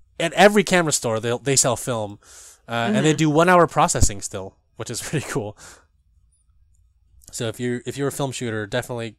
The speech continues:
Speaker 1: go to Japan, pick up gear or, or whatever you want, film,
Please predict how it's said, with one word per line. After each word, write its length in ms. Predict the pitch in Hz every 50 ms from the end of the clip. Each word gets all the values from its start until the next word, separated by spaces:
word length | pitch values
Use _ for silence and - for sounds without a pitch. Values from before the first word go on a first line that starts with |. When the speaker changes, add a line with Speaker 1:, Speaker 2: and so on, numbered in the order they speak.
| _
Speaker 1:
go 100 | - 123
to 80 | 113 113
Japan, 600 | 104 110 - - 117 107 107 107 107 104 104 104 - _ _ - _ _ _ _ _ _ _ _ _ _ _ _ _ _ _ _
pick 200 | - - 127 -
up 180 | 123 113 - _ _ _ _ _ _ -
gear 540 | - - 123 117 120 113 110 107 107 107 107
or, 320 | 104 104 104 107 107 113 - -
or 220 | 120 120 113 110 107
whatever 300 | 120 120 123 113 110 110
you 140 | 107 110
want, 300 | 110 110 107 107 107 107
film, 460 | - - 123 113 110 107 104 104 104